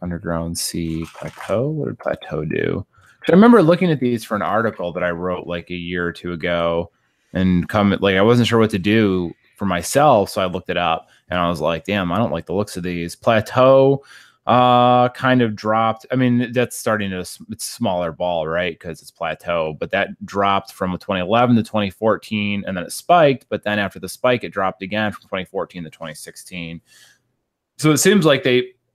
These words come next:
I'm getting the impression, I think these mostly, like, they spike based on something, and then they decline for, like, one to three years, and then they might spike again because there's some instigating factor. So, like, overall, they're all more expensive today than they were in twenty eleven, but,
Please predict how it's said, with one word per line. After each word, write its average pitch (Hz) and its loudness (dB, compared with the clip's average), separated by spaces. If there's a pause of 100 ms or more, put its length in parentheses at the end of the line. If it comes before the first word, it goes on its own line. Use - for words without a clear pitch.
(140)
I'm 135 -2
getting 170 2
the 147 2
impression, 127 -2
I 104 -4
think 156 -8
these 117 -4
mostly, 110 -4 (300)
like, 110 -4
they 110 -4
spike 135 0
based 104 -4
on 87 -6
something, 131 -2 (300)
and 101 -6
then 101 -2
they 95 -4
decline 98 -4
for, 98 -6
like, 87 -8 (140)
one 98 -6
to 92 -8
three 95 -10
years, 110 -2
and 95 -4
then 95 -4
they 92 -2
might 87 -2
spike 98 -2
again 98 2
because 90 -4
there's 85 -10
some 85 -6
instigating 95 -4
factor. 98 0
So, 87 -2
like, 85 -2 (280)
overall, 151 6
they're 120 4
all 127 6
more 123 2
expensive 113 -8
today 107 -2
than 104 -4
they 90 -8
were 95 -6
in 92 -8
twenty 98 -6
eleven, 92 -4
but, 78 -6